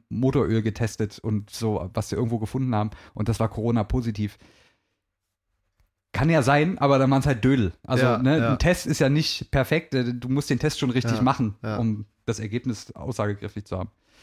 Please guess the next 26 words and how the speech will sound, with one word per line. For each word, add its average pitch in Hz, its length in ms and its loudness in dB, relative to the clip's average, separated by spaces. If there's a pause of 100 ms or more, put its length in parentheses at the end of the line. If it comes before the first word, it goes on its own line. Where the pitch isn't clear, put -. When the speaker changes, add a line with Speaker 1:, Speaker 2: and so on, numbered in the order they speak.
(540)
Speaker 1:
Ähm, 135 280 2
genau, 123 200 2
also 135 180 0
das 160 300 -2
ist 156 220 -4
eigentlich 143 280 0
ziemlich 131 240 0
ausgeschlossen. 104 680 -2
Warum 131 360 2
kann 156 160 0
er 160 80 2
falsch 131 420 0
negativ 123 580 0
sein? 156 380 -2 (460)
Ähm, 123 580 0
also 117 380 0 (140)
er 123 140 -6
zeigt 127 240 -4
negativ 135 340 0
Speaker 2:
Ja. 120 60 0
Speaker 1:
an, 139 100 2
obwohl 131 220 -2
du 120 60 -4
Corona 110 360 -4
Speaker 2:
Ja. 110 40 0
Speaker 1:
hast. 170 200 -4